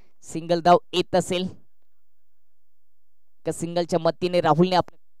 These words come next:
ओपन केलं आणि संघाची धावसंख्या जाऊन पोचली ती तीन या अंकावर. अजूनही मॅच फिफ्टी फिफ्टी कंडिशनमध्ये आपल्याला पाहायला मिळते.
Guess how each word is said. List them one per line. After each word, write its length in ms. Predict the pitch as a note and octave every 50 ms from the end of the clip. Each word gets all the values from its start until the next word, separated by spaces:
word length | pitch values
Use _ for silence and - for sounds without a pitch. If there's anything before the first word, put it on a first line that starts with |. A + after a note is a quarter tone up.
| - - -
ओपन 360 | E3+ D3+ - - F#3+ F#3 F3
केलं 200 | D3+ F3+ E3+ F3
आणि 120 | E3 F3
संघाची 380 | D#3+ - E3 D#3 D#3+ D#3+ - D#3+
धावसंख्या 560 | - E3 E3 E3+ - G3 F3+ F3+ - F#3 F#3 F#3 - - - - - - - - - - - -
जाऊन 220 | - D3 E3 F3
पोचली 300 | E3 - F3+ E3 - F3+
ती 100 | E3 F3
तीन 300 | - - - F3+ F3+ F3+
या 140 | F3 F3 F3 - -
अंकावर. 420 | - D#3 D3+ - F3 F3+ F3 F#3 - - - - - - - - - - - - - - -
अजूनही 340 | C#3+ C3+ - - E3+ F3+ F#3
मॅच 220 | F3+ F3 E3+ -
फिफ्टी 260 | - F3 E3 - - F3+
फिफ्टी 360 | - F#3+ F#3+ - - - E3+
कंडिशनमध्ये 640 | - - F3 E3+ E3+ F3 D#3+ - F3 E3+ F3 E3+ E3+
आपल्याला 260 | E3 - F3 E3+ E3+
पाहायला 360 | E3+ - E3 D#3 D#3+ E3+ F3
मिळते. 280 | F3 F3+ F3 - F#3 F#3